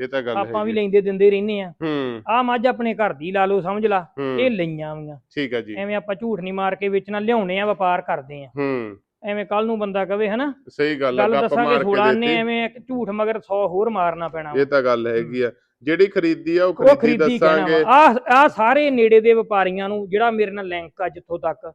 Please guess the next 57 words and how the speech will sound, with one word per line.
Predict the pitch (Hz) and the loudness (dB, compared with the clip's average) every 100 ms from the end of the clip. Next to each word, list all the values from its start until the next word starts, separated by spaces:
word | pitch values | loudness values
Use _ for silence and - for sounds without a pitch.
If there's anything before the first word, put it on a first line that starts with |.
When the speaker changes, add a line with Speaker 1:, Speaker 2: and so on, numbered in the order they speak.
| 135 | -4
Speaker 1:
ਹੂੰ। | 131 123 | -4 -4
Speaker 2:
ਸਾਰਿਆਂ | 127 208 254 | -2 2 2
ਨੂੰ | 269 220 | 2 -2
ਪਤਾ | 175 170 | -2 -2
ਵਾ, | 185 196 | 0 0
Speaker 1:
ਹੂੰ। | 196 135 131 | -2 -4 0
Speaker 2:
ਦੁੱਧ | 240 233 | 2 2
ਬਾਰੇ | 262 214 202 247 | 4 6 8 6
ਵੀ | 277 | 6
ਪਤਾ | 220 180 165 | 0 -4 -2
ਉਹਨਾਂ | 180 202 | -4 -4
ਬੰਦਿਆਂ | 170 156 151 | -8 -8 -4
ਨੂੰ | 151 | -2
Speaker 1:
ਹੂੰ। | 139 113 101 | -2 -4 -8
Speaker 2:
ਵੀ | 208 | -4
ਕਿੰਨਾ | 214 190 175 | -4 -2 -6
ਮੈਂ | 175 208 | -6 -6
ਦਿੰਦੀ | 180 147 143 | -6 -8 -12
ਆ। | 139 | -4
Speaker 1:
ਠੀਕ | 160 135 | -4 -2
ਆ। | 123 107 | -2 -2
Speaker 2:
ਦਿੰਦੀ | 143 226 247 | -2 -4 -2
ਤਾਂ | 254 | -2
ਮੈਂ | 247 247 254 | 0 0 -2
ਬਹੁਤ | 180 233 233 | 2 2 4
ਜ਼ਿਆਦਾ, | 220 233 | 4 6
ਆਪਾਂ | 233 226 240 240 | 4 2 0 0
ਘੱਟ | 240 247 - 226 | 0 0 0 0
ਹੀ | |
ਦੱਸਦੇ | 233 196 180 208 | 2 0 -4 -4
ਆ | 233 | -2
ਵੀ | 240 | -2
ਮਤਲਬ | 226 208 208 220 | -4 -4 -2 -4
ਜਿਹੜਾ | 190 214 240 | -2 0 0
ਬੰਦਾ | 214 202 | 0 -4
ਲੈ | 196 190 | -2 -2
ਗਿਆ | 190 | 0
ਯਾਦ | 190 175 160 | 0 0 -2
ਕਰੇ। | 156 143 135 | -8 -12 -14
Speaker 1:
ਹੂੰ, | _ 156 151 127 107 | _ -4 -2 -4 -6
ਠੀਕ | _ 156 | _ 0
Speaker 2:
ਆਪਣਾ | 240 135 262 | 2 2 2
Speaker 1:
ਆ। | |
Speaker 2:
ਤਾਂ | 262 | 4
ਯਾਰ | 262 247 | 4 4
ਬਾਈ | 247 247 | 4 4
ਇੰਨਾ | 233 240 | 2 -2
ਸੋਹਣਾ | 220 247 247 | -2 -6 -4
ਕਾਰੋਬਾਰ | 220 214 214 214 | -4 -2 -2 -4
ਬਣਾਇਆ | 196 190 196 | -6 -4 -2
ਵਾ, | 202 | -2
ਮੈਂ | 202 208 220 | -2 -4 -4
ਨੇ | |
ਐਵੇਂ | 214 208 | -4 -6
ਘਰ | 226 208 | -4 -4
ਭਰਤਾ, | - 214 - | -2 -4 -4
ਆਪਾਂ | 170 185 | -8 -8